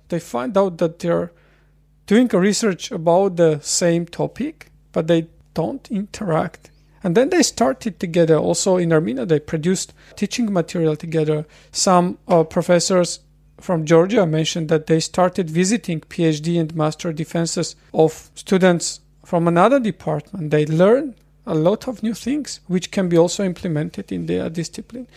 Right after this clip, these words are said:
And so I would say, regarding also funding, the challenges I have mentioned, but there are also some opportunities which can be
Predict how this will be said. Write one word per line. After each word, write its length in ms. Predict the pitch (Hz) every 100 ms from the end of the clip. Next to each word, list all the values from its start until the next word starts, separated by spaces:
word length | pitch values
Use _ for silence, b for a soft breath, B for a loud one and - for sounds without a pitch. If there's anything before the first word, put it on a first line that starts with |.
| b b b b
And 120 | 196 170
so 240 | 214 190
I 140 | 208
would 200 | 185 214
say, 460 | - 254 285 339 302 b b b b _ -
regarding 600 | 175 170 180 185 202 170
also 280 | 160 -
funding, 520 | 151 - 156 151 135 127 - _ _ _ _
the 160 | 170 165
challenges 540 | - 180 185 165 -
I 100 | 156
have 100 | 151
mentioned, 480 | 156 185 - 247 190
but 160 | 175 160
there 100 | 165
are 40 |
also 220 | 165 -
some 280 | 165 175 170
opportunities 840 | 156 170 156 170 147 - 233 - _
which 280 | 165 - -
can 200 | 175 165
be 280 | 180 160